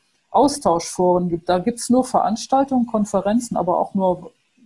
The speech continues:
relativ selten, also nicht viermal im Jahr, auch nicht zweimal.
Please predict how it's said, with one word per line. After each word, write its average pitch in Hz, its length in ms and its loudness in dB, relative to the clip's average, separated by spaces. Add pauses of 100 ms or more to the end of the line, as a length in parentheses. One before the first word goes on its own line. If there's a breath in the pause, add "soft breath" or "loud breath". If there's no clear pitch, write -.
(220)
relativ 214 500 0
selten, 214 380 0
also 185 160 -4
nicht 202 200 -2
viermal 220 460 2
im 226 100 0
Jahr, 226 220 4
auch 196 100 2
nicht 185 200 -4
zweimal. 202 460 2